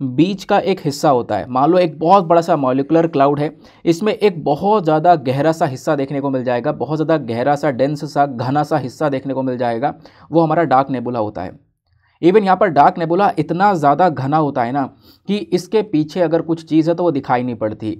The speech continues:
Exactly आप ऐसा देख सकते हो, मान लो यहाँ पर पीछे सितारे चमक रहे हैं, सितारे चमक रहे हैं और यहाँ पर ये डार्क नेबुला है, तो यहाँ पे डार्क नेबुला आप देख पा रहे होंगे, जो पीछे सितारे चमक रहे होंगे ना, वो लाइट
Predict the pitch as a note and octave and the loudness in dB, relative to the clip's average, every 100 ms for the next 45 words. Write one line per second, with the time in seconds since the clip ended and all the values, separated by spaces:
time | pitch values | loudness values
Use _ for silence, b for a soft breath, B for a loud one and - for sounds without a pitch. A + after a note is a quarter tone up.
0 | C#3 B2+ C#3+ - D#3+ D3+ B2 A#2+ B2+ G#2 | -8 -2 -2 2 0 0 -2 -2 -2 -4
1 | G#2+ G2 G#2 - b b b C3+ C#3 E3+ | -8 -8 -10 -12 b b b 2 4 4
2 | F#3 D#3+ E3+ E3+ D3 C#3 F3 C#3 C3 C#3 | 4 4 2 0 -2 -2 -6 2 2 2
3 | C#3 A#2 G#2 F#2 - _ _ b b - | -2 -4 -6 -8 -10 _ _ b b -4
4 | D#3+ D#3+ F3+ F3 E3 E3+ F#3 F3 C#3 E3 | 4 4 4 2 0 2 0 2 2 2
5 | E3 B2+ C3+ C#3 B2 A2+ F2+ - b b | 2 4 2 0 -4 -4 -4 -8 b b
6 | D#3 C3+ D#3+ F3+ E3 E3+ F3+ D#3+ F3 F3 | -2 4 4 4 4 4 4 -2 2 2
7 | C#3+ E3 D#3+ D3 D#3+ F3+ F3 D#3+ F3+ E3 | 2 2 2 2 2 -2 -2 -2 -2 0
8 | D#3+ E3+ E3 D#3+ D#3+ D3+ E3+ F3+ F3 C#3 | 0 2 0 -2 0 0 0 0 2 4
9 | D#3+ | 4